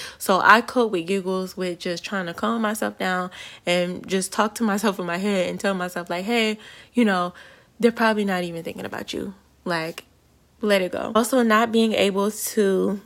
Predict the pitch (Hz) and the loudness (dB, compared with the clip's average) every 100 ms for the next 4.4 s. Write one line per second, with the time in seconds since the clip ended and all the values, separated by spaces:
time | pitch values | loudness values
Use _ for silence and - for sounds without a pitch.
0 | 180 196 190 185 208 208 - 185 185 185 | 2 2 4 2 2 -2 -2 0 0 -2
1 | - - _ _ - - - 202 - - | -10 -20 _ _ -20 -12 -4 -4 -4 -2
2 | 202 185 170 160 160 - - - 202 185 | 0 0 -2 -6 -6 -10 -8 -2 0 4
3 | 185 202 190 - 180 175 170 170 - 175 | 4 4 0 -4 -4 -4 -8 -8 -4 -2
4 | 170 165 170 165 | -2 0 -2 -4